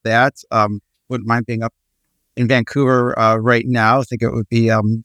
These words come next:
you know, a lot nicer than, uh, down here in Dallas. Uh, so we'll, we'll come at this from a couple of different perspectives. First, uh, I'll give some highlights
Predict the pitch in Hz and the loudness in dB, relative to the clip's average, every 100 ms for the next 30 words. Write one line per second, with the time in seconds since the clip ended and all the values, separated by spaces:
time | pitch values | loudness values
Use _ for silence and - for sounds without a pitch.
0 | - 117 110 117 110 - 117 113 110 - | -4 0 0 2 0 0 0 2 0 0
1 | 107 104 117 110 113 113 110 107 104 101 | -2 0 0 0 0 0 -2 0 2 2
2 | 127 - 117 107 131 123 - 135 123 - | 0 -2 -2 0 0 -2 -2 -4 -6 -4
3 | 165 160 - 135 123 113 135 127 123 120 | 0 2 2 0 0 0 0 0 -2 -4
4 | 117 - 110 - 113 - _ _ _ _ | -4 -2 -2 -2 -4 -6 _ _ _ _
5 | 170 170 - - 143 139 131 135 147 - | 2 2 2 -2 0 2 0 -2 -2 -2
6 | - 143 139 139 135 131 | 0 2 2 2 0 -2